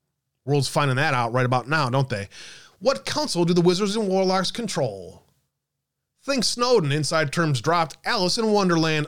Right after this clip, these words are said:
understood. Snow White, understood.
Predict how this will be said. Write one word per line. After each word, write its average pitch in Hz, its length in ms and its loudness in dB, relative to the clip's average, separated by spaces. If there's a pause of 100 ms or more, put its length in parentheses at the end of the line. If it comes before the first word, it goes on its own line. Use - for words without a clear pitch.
understood. 156 640 0 (180)
Snow 175 320 0
White, 185 380 2 (100)
understood. 185 680 0